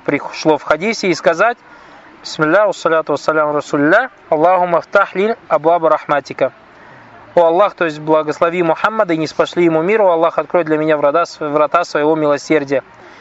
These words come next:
Или же говорит: «Аузу билляхи л-азим, ва биваджихи л-карим, ва султани л-кадим, минаш шайтани раджим», как это пришло в сунне: «Я прибегаю к великому Аллаху, его благословенному лику и его предвечной власти от проклятого шайтана».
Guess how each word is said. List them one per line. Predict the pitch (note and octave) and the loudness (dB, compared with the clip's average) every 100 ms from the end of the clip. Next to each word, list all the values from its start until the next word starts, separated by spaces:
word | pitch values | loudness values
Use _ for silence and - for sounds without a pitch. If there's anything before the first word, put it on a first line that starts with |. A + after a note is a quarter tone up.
| - - | -20 -2
Или | B3+ | -2
же | A3 G3+ | 0 -2
говорит: | F#3 F#3+ G#3+ F#3+ | 0 0 0 0
«Аузу | F3+ F#3+ F3+ | 0 2 0
билляхи | E3 E3 F3 E3 | 0 2 2 2
л-азим, | D#3 D3+ E3+ G3 | 0 0 0 0
ва | E3+ | 0
биваджихи | D3+ D#3+ E3+ D#3 D#3 | 0 2 2 0 -4
л-карим, | D3+ D#3 G3 | -2 -2 0
ва | F3 | -2
султани | D#3 D3+ D#3 D#3+ D#3 | -2 -4 -2 -2 -2
л-кадим, | D3 - D3 F3 G#3+ F#3 - - - | -2 -2 -2 -2 -4 -6 -16 -20 -8
минаш | E3 D#3+ | -2 -2
шайтани | - D3+ C#3+ E3+ D#3 | 0 -2 0 0 0
раджим», | C#3+ C#3 F3+ F3 | -2 0 -2 -2
как | C#3+ C#3+ | -4 -4
это | C3+ | -6
пришло | C#3 - D3 | -6 -4 -4
в | - | 0
сунне: | G3+ G3 | -2 2
«Я | E3 D#3 | 2 2
прибегаю | E3 D#3 D#3 D#3 | 0 0 2 0
к | - | 0
великому | D#3 D#3+ D3+ C#3+ | -4 -2 0 2
Аллаху, | D3 F3 - | 2 0 0
его | D3+ D3 D#3 C#3+ - - - - - - | 0 2 0 -2 -10 -20 -20 -20 -20 -2
благословенному | C#3+ D3 - D#3 E3 D#3 C#3+ D3 | -2 0 -2 0 0 0 -2 0
лику | G3 - E3 D#3+ E3 | -2 2 0 0 0
и | |
его | D#3 D#3 D#3+ | 2 2 0
предвечной | D3+ C#3+ D3 - C#3+ | -2 -2 -2 0 0
власти | E3 D#3+ - | 0 0 -2
от | D3 | -2
проклятого | C#3+ - D3+ C#3+ C#3 | -2 0 0 0 -2
шайтана». | - C#3 C#3 B2 | -4 0 -2 -2